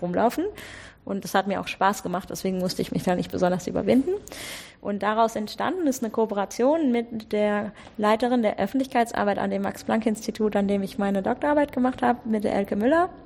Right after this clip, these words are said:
die mich ge-, angesprochen hat, ob ich nicht Lust habe, mit ihr an einem Tandem-Wettbewerb mitzumachen, wo es, äh, auf dem, da, die eine Tandempartnerin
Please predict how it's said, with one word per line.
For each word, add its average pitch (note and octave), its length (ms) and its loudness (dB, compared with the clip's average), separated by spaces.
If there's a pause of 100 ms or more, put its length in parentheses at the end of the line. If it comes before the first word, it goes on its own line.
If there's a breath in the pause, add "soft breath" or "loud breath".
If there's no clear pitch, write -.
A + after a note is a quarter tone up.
(720)
die G#3+ 160 2
mich G3+ 180 0
ge-, - 160 -4
angesprochen A3 580 2
hat, G#3 140 -2
ob G3 140 0
ich - 100 -6
nicht G#3 160 -4
Lust G#3+ 160 -2
habe, G3 140 2
mit - 100 -4
ihr G3+ 120 0
an G3 100 -2
einem F#3+ 260 -4
Tandem-Wettbewerb G3 1200 2 (100)
mitzumachen, G3+ 640 0 (640 loud breath)
wo G3+ 80 2
es, G#3 240 -2
äh, - 200 -2
auf F#3+ 140 0
dem, G#3 260 -2
da, G#3 120 4
die G3+ 320 -4
eine A3 240 4
Tandempartnerin G#3+ 920 0